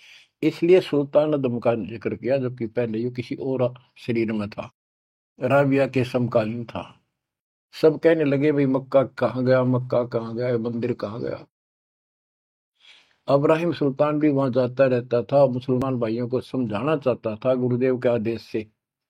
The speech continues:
अपनी सच्ची राह बताया करता, क्योंकि वहां धार्मिक लोग ही जाते हैं। वहां चर्चा चली कि मक्का कहाँ गया, मक्का कहाँ गया। सबको आश्चर्य हुआ।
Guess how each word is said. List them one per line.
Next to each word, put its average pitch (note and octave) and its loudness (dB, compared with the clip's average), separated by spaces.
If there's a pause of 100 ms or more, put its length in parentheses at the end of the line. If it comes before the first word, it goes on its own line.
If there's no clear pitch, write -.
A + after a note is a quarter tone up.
(1040)
अपनी C3 -2
सच्ची D3+ 0
राह C3 6
बताया G#2+ -2
करता, B2 -2
क्योंकि - -4
वहां C#3+ 4
धार्मिक A2+ 2
लोग E3+ 2
ही C#3 0
जाते C3+ -2
हैं। A#2+ -8 (960)
वहां C3+ -2
चर्चा D#3 0
चली D#3+ -2 (680)
कि C#3+ 0
मक्का C3+ 2
कहाँ B2 -2
गया, B2+ -2
मक्का B2+ -4
कहाँ B2+ -10
गया। - -12 (1600)
सबको C3 2
आश्चर्य C3 2
हुआ। D2 0